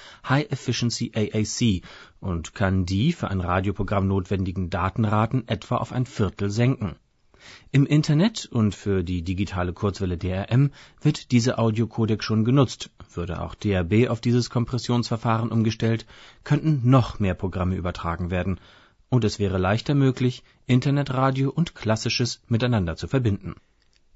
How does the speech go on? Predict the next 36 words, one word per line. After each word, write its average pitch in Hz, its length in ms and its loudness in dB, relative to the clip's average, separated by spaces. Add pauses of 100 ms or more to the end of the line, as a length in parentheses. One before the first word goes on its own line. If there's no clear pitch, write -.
(120)
Die 170 120 6
Vision 170 520 4
hat 202 120 -2
aber 170 220 -2
auch 156 100 -2
einen 165 280 2
Nachteil - 680 0 (180)
für - 140 -8
den 127 180 2
Hörer. 98 360 0 (560)
Denn 139 180 4
die 143 180 4
heute 175 340 0
gängigen 113 420 2
D-A-B-Radios 113 1040 2
können 156 340 2
mit - 300 -2
diesem 95 260 0
Komprimierungsverfahren 101 1120 0 (240)
nichts - 500 -2
anfangen. 87 560 -6 (440)
Würde 101 220 2
die 101 120 2
Technik 117 400 -2
umgestellt, 143 600 4 (240)
blieben 127 240 4
die 135 80 2
Geräte 131 340 0
stumm. 98 440 2 (260)
Der 85 100 -4
Hörer 101 280 2
müsste 101 280 0
ein 107 140 2
neues 110 320 4
Radio 120 300 2
kaufen. - 480 -8